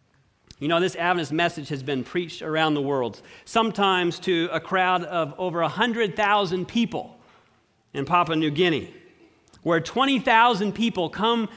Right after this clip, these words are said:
to the front at an altar call. Twenty thousand. I believe we're gonna see things bigger than that,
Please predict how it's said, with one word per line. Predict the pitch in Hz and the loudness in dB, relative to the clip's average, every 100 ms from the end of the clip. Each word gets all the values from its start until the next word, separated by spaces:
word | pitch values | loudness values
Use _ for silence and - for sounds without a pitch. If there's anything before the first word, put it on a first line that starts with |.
| - - _ _ _ _ - | -18 -20 _ _ _ _ -4
to | 202 | -2
the | |
front | 180 220 214 - | -2 0 0 0
at | 175 | -2
an | 170 | 2
altar | 175 165 135 | 2 0 -4
call. | - 110 82 - _ | -6 -6 -6 -12 _
Twenty | - 311 302 | -10 -6 -4
thousand. | 277 262 262 151 - - _ _ _ _ _ _ _ _ _ _ _ _ _ | -4 -4 -4 -6 -10 -18 _ _ _ _ _ _ _ _ _ _ _ _ _
I | 165 | 0
believe | 202 196 190 170 | 0 2 0 0
we're | |
gonna | 175 175 | -2 -4
see | 151 190 | -4 -8
things | - 180 165 - | -6 -4 -4 -6
bigger | 143 185 180 180 165 - - - | -6 -4 -2 -4 -8 -12 -20 -8
than | 147 143 | -4 -2
that, | 135 95 - | -2 -4 -8